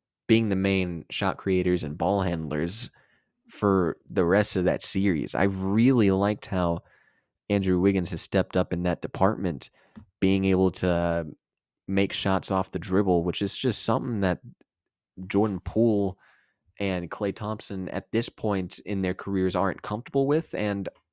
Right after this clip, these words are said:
are not doing a very good job with shooting and taking. Went ahead, seventeen points, six of fourteen from the field, two of six from three, uh, last game, two steals.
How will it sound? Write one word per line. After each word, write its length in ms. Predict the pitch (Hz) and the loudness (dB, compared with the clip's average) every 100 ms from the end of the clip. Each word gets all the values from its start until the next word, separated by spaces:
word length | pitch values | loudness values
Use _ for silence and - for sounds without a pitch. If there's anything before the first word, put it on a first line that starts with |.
| _ | _
are 260 | 107 95 92 - | -4 0 0 -2
not 300 | 95 110 117 | -4 -4 -2
doing 220 | 110 104 | -2 -2
a 40 | |
very 200 | 92 98 | 4 4
good 160 | 95 92 | 6 2
job 340 | 92 92 90 | 4 4 4
with 200 | 87 80 - _ _ _ - | 2 -4 -4 _ _ _ -14
shooting 600 | - - 104 95 95 92 | -4 4 4 6 2 0
and 120 | 80 | -4
taking. 500 | - 95 92 - - _ _ _ _ _ _ _ _ | 2 2 2 -10 -14 _ _ _ _ _ _ _ _
Went 160 | 107 110 | 0 2
ahead, 440 | 101 101 101 - _ | 4 4 2 -2 _
seventeen 480 | - - 117 - 110 | -6 -2 -2 -2 -6
points, 400 | - 107 104 87 | -2 2 2 0
six 340 | - - 104 | -6 -2 -2
of 80 | 104 | -2
fourteen 460 | - 104 - 98 95 | 2 2 2 -2 -2
from 100 | 95 | -4
the 60 | |
field, 320 | 90 95 87 87 | -2 2 2 2
two 160 | 98 | 2
of 80 | 92 | 2
six 240 | - 95 | 2 -2
from 160 | - 87 | -2 -8
three, 400 | - 87 85 85 - _ _ _ _ | -6 -4 -2 -4 -8 _ _ _ _
uh, 180 | 95 87 | 0 2
last 400 | 82 85 85 - | 2 0 0 -4
game, 300 | - 85 85 | -4 -4 -4
two 180 | 82 101 | 0 0
steals. 560 | 92 - 87 82 82 | 0 -4 -4 -4 -8